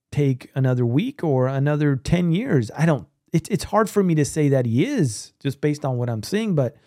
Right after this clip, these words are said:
we got work to do while we're here. We must occupy while we're here. I say that all the time, and I hope that that just comes through,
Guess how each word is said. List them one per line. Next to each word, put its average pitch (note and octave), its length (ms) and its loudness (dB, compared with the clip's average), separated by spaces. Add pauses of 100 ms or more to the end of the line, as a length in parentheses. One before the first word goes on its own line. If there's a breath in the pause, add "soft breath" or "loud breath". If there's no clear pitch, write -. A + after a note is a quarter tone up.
(1200)
we F3 140 4
got F#3 200 6
work B3+ 280 4
to A#3+ 120 2
do F3 160 6
while C#3+ 240 6
we're C3 140 0
here. A2+ 540 -4 (240 loud breath)
We E3+ 160 0
must F3+ 320 2
occupy E3 580 0
while A#2 260 0
we're A2 120 -6
here. G#2+ 380 -8
I C#3 100 -2
say A#3 320 -4
that G3+ 180 -2
all G3+ 300 -2
the G#3 120 2
time, G#3+ 500 -4
and C3+ 80 0
I C3+ 80 0
hope A3+ 320 -6
that D#3 160 -2
that D3 180 0
just C3+ 200 -4
comes E3+ 320 -2
through, E3 600 4